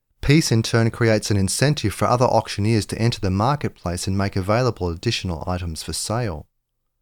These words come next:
The free market is a gigantic auction. It is not just that the free market is best understood as a gigantic auction.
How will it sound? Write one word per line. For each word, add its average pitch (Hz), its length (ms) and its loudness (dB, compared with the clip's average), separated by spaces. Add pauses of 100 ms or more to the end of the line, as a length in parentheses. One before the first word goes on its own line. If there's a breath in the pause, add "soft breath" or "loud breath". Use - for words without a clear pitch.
(140)
The 120 80 2
free 156 220 6
market 135 380 6
is 104 120 2
a 101 60 2
gigantic 110 720 0 (100)
auction. 82 520 0 (500)
It 135 60 0
is 117 80 4
not 156 180 2
just 135 260 2
that - 100 -2
the 95 80 -2
free 117 220 2
market 107 380 4
is 92 120 -2
best - 280 -2
understood 95 460 -2
as 87 100 -2
a 85 60 -4
gigantic 90 640 -2
auction. 82 480 -2